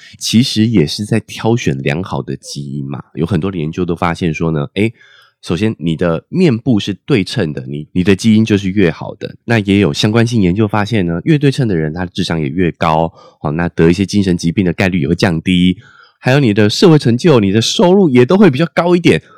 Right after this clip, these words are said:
哇，反过来这些研究就推动了韩国人在这一方面继续去竞争啊，哦。但各位要注意哦，刚刚讲的其实是相关性的研究，它只是在做数据上的统计，其实这中间有点因果颠倒了。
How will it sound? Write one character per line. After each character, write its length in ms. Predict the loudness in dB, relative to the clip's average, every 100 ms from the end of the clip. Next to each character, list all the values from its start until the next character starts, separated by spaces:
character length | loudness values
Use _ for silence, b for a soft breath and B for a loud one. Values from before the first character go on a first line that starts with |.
| b b
哇， 380 | 0 2 0 -4
反 180 | -4 0
过 100 | 2
来 80 | 2
这 160 | 2
些 120 | 2 2
研 120 | 2
究 160 | 0
就 120 | 0 0
推 180 | -2
动 180 | -2 -4
了 80 | -6
韩 160 | -4 -2
国 200 | -2 -2
人 160 | -4
在 160 | -4 -4
这 180 | 0 0
一 140 | 0
方 200 | -2 -6
面 300 | -4 -4 -6
继 300 | -8 0 0
续 300 | 0 0 0
去 180 | 0 -8
竞 240 | -2 -2
争 240 | -2 -4 -4
啊， 160 | -8 -8
哦。 200 | -12 -12 b b b b b
但 100 | 2
各 140 | 6 6
位 80 |
要 80 | 4
注 200 | 2 0
意 80 | 2
哦， 80 | 2
刚 140 | 2
刚 140 | 0 0
讲 120 | -2
的 80 | -4
其 200 | -4 -4
实 80 |
是 100 | -4
相 400 | -4 -2 0 0
关 220 | 2 0 0
性 320 | -2 -4 -2
的 120 | -6
研 300 | -4 -6 -6
究， 220 | -2 -2
它 240 | -2 -2 -2
只 220 | -4 -8
是 180 | -4 -4
在 240 | -2 -2
做 260 | -2 0 -2
数 320 | -2 0 0
据 220 | 2 -2
上 240 | 0 -4 -4
的 140 | -6
统 280 | -6 -10 -8
计， 240 | -6 -6 B B B
其 120 | -4
实 60 | 2
这 160 | 4
中 160 | 6 4
间 140 | 6
有 120 | 6 6
点 200 | 4 2
因 220 | 0 0
果 220 | 2 2
颠 260 | 2 0 0
倒 300 | -4 -6 -4
了。 180 | -8